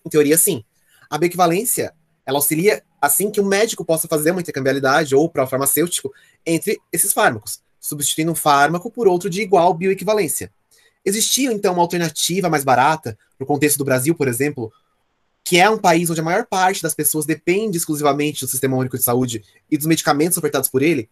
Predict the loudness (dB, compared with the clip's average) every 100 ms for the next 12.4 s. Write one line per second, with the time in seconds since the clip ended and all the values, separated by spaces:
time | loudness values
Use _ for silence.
0 | -6 -6 -4 -2 -2 -4 -6 -10 -12 -14
1 | -16 _ _ _ _ 0 2 2 2 2
2 | 2 0 0 2 2 2 0 -2 -2 -2
3 | -2 -2 -4 -4 -4 -2 -4 -8 -14 _
4 | _ -2 0 2 2 0 -2 0 0 0
5 | 0 2 2 0 -2 -4 -6 -8 -8 -10
6 | -18 _ _ _ _ -4 0 0 0 2
7 | 2 2 0 -2 -6 -4 -2 -2 -2 -4
8 | -2 -2 -2 -4 -4 -4 0 0 2 -2
9 | 0 -2 -4 -14 _ _ -10 -4 -2 -2
10 | -2 -2 -2 0 2 4 2 -2 -2 -2
11 | -2 -2 -6 _ _ 0 4 4 4 4
12 | 2 4 2 0